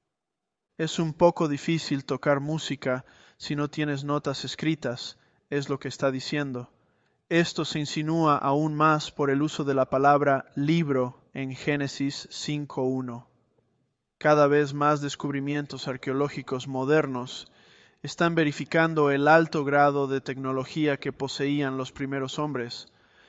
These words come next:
validando así indirectamente este testimonio bíblico.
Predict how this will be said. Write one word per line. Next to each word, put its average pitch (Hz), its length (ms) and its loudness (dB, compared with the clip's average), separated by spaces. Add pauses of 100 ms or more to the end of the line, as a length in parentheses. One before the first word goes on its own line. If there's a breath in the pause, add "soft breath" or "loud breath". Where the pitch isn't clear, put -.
(160 soft breath)
validando 151 560 2
así 175 440 0
indirectamente 151 920 0
este 143 240 -4
testimonio 139 580 -4
bíblico. 127 540 -6